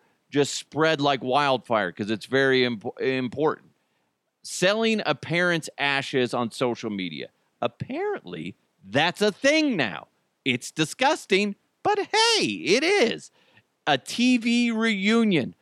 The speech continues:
of a classic T V show that is so anticipated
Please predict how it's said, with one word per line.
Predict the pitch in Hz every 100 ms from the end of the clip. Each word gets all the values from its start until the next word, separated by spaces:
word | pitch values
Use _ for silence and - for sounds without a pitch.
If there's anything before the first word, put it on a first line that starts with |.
| _ _
of | 156
a | 190
classic | - 190 202 226 220 - 220 -
T | - 220 220
V | 214 220
show | 202 - 254 269 202 95 - _ _ _ _ _ _ _
that | 175
is | 208 202 185 139 - _ _ _ _ _ _ _ _
so | - - 240 247 220
anticipated | 170 180 - 233 220 196 180 175 160 143